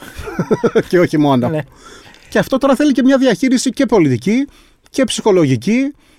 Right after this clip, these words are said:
Speaker 1: και καθαρά ανθρώπινη, έτσι. Εγώ νομίζω ότι πάντως η Εύη Αξιόγλου είναι στο σύριζα για να παραμείνει, δεν είναι έτσι κι αλλιώς μεγάλη, είναι μόλις τριάντα οκτώ ετών. Μπορεί να περιμένει, ας πούμε, και μια ακόμα ευκαιρία κάποια στιγμή.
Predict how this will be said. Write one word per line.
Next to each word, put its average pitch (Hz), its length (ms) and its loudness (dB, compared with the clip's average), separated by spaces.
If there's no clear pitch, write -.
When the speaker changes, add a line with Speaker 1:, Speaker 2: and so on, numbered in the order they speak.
Speaker 1:
και 269 100 -8
καθαρά 254 340 2
ανθρώπινη, 202 520 2
έτσι. 165 360 -4
Εγώ 220 280 2
νομίζω 254 280 0
ότι 226 140 -4
πάντως 226 280 -2
η 226 60 -2
Εύη 220 140 0
Αξιόγλου 208 360 -4
είναι 214 120 0
στο - 120 -4
σύριζα 175 320 0
για 180 120 0
να 170 120 2
παραμείνει, 131 440 0
δεν 226 160 0
είναι 160 80 0
έτσι 113 140 -6
κι - 60 -6
αλλιώς 113 260 -6
μεγάλη, 123 340 0
είναι 175 100 2
μόλις 170 200 2
τριάντα 123 260 0
οκτώ 110 240 -2
ετών. 185 360 -2
Μπορεί 156 220 2
να 151 120 2
περιμένει, 131 340 2
ας 123 100 0
πούμε, 135 140 -2
και 127 140 -2
μια 135 200 0
ακόμα 131 300 2
ευκαιρία 120 340 0
κάποια 123 340 -4
στιγμή. 117 360 -4